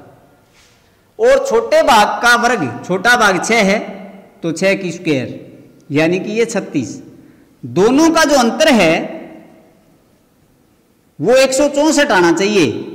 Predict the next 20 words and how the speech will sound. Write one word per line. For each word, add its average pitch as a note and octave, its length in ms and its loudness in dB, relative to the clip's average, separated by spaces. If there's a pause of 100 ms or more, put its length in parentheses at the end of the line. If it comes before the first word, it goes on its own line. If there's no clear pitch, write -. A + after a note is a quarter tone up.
(800)
ये F#3 320 0
प्रश्न A#3+ 360 -2
है G3 140 2
हमारा। B2 320 -2 (760)
अगर C4 260 2
एक D#4 140 0
सौ D#4 140 -2
चौसठ C#4 360 -2
आएगा B3 460 4
तो C4+ 140 2
हमारे F#3+ 340 2
द्वारा A#3 280 4
माने G#3+ 260 0
गए A3+ 200 4 (500)
मान F3 240 2
सही F#3 300 -2
हैं, A#3 520 -8
अगर D#3 220 -2
नहीं D#3+ 300 -2
आएगा A3+ 320 4